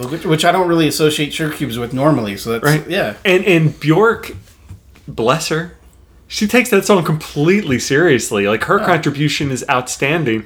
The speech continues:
Speaker 1: I feel like she takes everything super seriously.
Speaker 2: Yeah.
Speaker 1: Yeah.
Speaker 2: But it's always fun and whimsical.
Speaker 1: Yeah, one of the, um, you remember when we, when we worked at the record store, we'd sometimes get, like, Subway posters?
Speaker 2: Mm-hmm.
Speaker 1: Like, you, they, there'd be promos and we could take 'em home or whatever. We had a
Speaker 2: Yeah.
Speaker 1: Morrissey one in the house, the seven twenty house.
Speaker 2: Oh, yeah, the, um,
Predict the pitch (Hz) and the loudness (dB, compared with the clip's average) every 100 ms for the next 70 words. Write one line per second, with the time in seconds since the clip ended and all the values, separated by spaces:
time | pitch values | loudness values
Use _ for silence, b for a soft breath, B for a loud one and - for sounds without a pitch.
0 | 233 226 208 180 - 156 160 - - 156 | -4 0 0 0 -2 -4 -4 -6 -2 -2
1 | 147 131 113 - 113 117 - 110 110 101 | 0 -4 -6 -10 -10 -12 -12 -10 -10 -10
2 | 110 120 104 92 87 - - 113 107 165 | -8 0 0 0 -6 -14 -10 -4 -2 -2
3 | 156 175 196 180 - 180 165 156 175 123 | 0 0 2 0 -2 -2 0 -2 -4 -8
4 | 87 78 - b b b b - 214 139 | -12 -16 -20 b b b b -6 -2 2
5 | 175 233 214 202 170 147 139 127 123 - | 2 2 2 4 4 4 2 -2 -6 -6
6 | 143 175 214 208 180 156 147 - 139 143 | 0 2 2 2 4 4 2 -2 -2 0
7 | 135 143 151 - 139 147 151 - 139 131 | 2 0 0 -2 -2 0 -2 0 2 2
8 | 123 131 135 123 123 131 123 113 - 127 | -2 -2 -2 -2 0 0 0 -2 -2 0
9 | 135 131 139 135 147 147 - - 139 143 | 0 0 0 -2 -2 -4 -4 -4 2 2
10 | 202 - - 127 123 135 135 127 139 123 | 2 -6 -8 -4 -4 0 0 2 0 -2
11 | 123 - 139 143 131 123 120 113 123 120 | -2 0 2 2 2 -2 -6 -6 -6 -6
12 | 120 127 131 135 135 131 127 139 135 123 | -4 -2 -2 2 2 2 0 2 2 2
13 | 117 160 208 139 131 139 135 143 202 - | 2 4 2 0 -2 -2 -2 -2 -2 -4
14 | 123 165 151 151 202 160 135 131 - 143 | -4 -4 -4 -4 -4 -2 -4 -6 -2 2
15 | 139 147 113 107 113 104 101 | 4 4 2 2 2 2 0